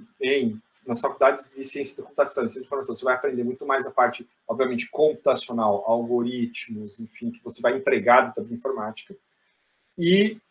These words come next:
ou você vai fazer uma, uma, um curso das áreas biológicas, pode ser biologia, pode ser medicina, pode ser farmácia, pode ser biomedicina, né? Então tem várias, vários cursos ali que você pode trabalhar, que lá no final você, obviamente, durante a sua,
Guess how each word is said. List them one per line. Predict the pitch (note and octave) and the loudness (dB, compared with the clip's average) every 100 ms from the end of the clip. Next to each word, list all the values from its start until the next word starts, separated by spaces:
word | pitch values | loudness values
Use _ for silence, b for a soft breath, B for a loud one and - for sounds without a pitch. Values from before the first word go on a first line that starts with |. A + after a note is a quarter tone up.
| _ _ _ _ _ - | _ _ _ _ _ 8
ou | F3+ A3+ | 10 10
você | A3+ A3+ | 6 2
vai | G#3+ | 4
fazer | A3 G3+ | 6 6
uma, | G3 F#3+ G3 F#3+ F#3+ F#3 | 6 6 6 8 8 4
uma, | |
um | E3 F3+ F3+ F3+ F3+ - | -4 -2 -2 -4 -6 -4
curso | F3+ F3+ - G3+ | -2 -2 -2 2
das | G3 | 4
áreas | F3+ F3+ E3 | 4 2 -2
biológicas, | E3 G#3 D#3 A#2 - - | 2 8 10 10 4 -6
pode | E4 - | -6 -4
ser | F3 | -4
biologia, | B2+ G#2+ G2+ D3+ E3+ C#3+ C3+ | -4 -4 -6 -4 -2 -2 -2
pode | C3+ C3+ | -4 -6
ser | C3 | -8
medicina, | G#2+ - - D#3+ D#3 B2 | -8 -10 -12 -8 -6 2
pode | F#3 F#3 | 4 4
ser | E3+ | 2
farmácia, | - G#2 A2 C#3+ C3+ - - | -2 -2 2 2 2 -2 -6
pode | D3 | -6
ser | - | -6
biomedicina, | C3 B2+ A#2 G#2 - - D3 C#3+ C3+ B2+ - _ _ _ | -8 -6 -6 -8 -12 -12 -8 -4 -2 -4 -8 _ _ _
né? | B2+ | -10
Então | B2 F3 | -6 0
tem | F#3+ F#3 | 2 6
várias, | E3+ G#3+ F#3 - | 10 10 10 6
vários | - F#3 G3 - | 4 6 4 -2
cursos | - C#3 E3 D#3+ C#3 | -10 -8 -8 -8 -4
ali | C3 A#2+ D3+ | -4 -2 -6
que | - | -8
você | D#3+ D3+ - | -12 -10 -10
pode | - C#3+ C#3+ D3+ C#3+ _ _ _ _ _ | 2 6 6 2 -12 _ _ _ _ _
trabalhar, | D3 D3+ D3+ C3+ D3 F3+ | 6 8 8 8 8 8
que | - | 6
lá | G3+ B3 | 6 6
no | G#3+ | 2
final | - D#3+ D#3 G3 | 0 6 8 8
você, | G#3 - | 4 2
obviamente, | F3+ E3 E3 D#3+ | 2 2 -8 -6
durante | D3+ D3 D3 | -2 -2 -4
a | D3 | -4
sua, | D3+ | 0